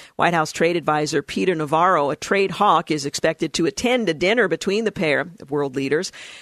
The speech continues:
as first reported by the, uh, South China Morning Post, which some believe could decrease prospects of progress. Earlier this week, President Trump said he expected to move forward with a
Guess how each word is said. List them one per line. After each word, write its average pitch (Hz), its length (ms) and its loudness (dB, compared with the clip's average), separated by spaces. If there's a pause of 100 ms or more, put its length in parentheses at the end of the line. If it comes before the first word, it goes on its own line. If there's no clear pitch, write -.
as 156 240 0
first 190 300 0
reported 165 420 0
by 151 240 2
the, 139 220 -2
uh, 143 40 -2
South 165 320 0
China 156 280 -2
Morning 147 300 -2
Post, 202 400 2
which 165 180 -2
some 202 200 2
believe 151 380 0
could 185 300 0
decrease 180 480 -2
prospects - 760 0
of 185 160 -2
progress. 190 640 0 (400)
Earlier 233 320 6
this 202 220 0
week, 254 280 0
President 170 420 -2
Trump 185 260 0
said 165 260 0
he 175 140 -4
expected 165 480 -2
to 151 80 -4
move 160 200 -4
forward 175 420 2
with 151 180 0
a 143 100 -2